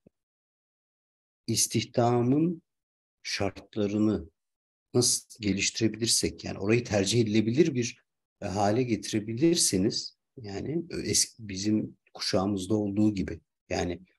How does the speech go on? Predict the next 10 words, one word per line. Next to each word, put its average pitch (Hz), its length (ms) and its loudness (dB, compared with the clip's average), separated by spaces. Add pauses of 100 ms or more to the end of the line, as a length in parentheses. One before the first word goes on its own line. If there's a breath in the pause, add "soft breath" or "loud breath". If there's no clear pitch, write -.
(120)
oradan 101 320 2
mezun 101 300 0
olanlar 98 360 0
direkt 98 260 0 (440 soft breath)
çok - 320 -6
rahat 95 240 4
işler 95 400 0
buluyor, 98 280 2
çok 90 300 -4 (240)
r-, 92 120 -2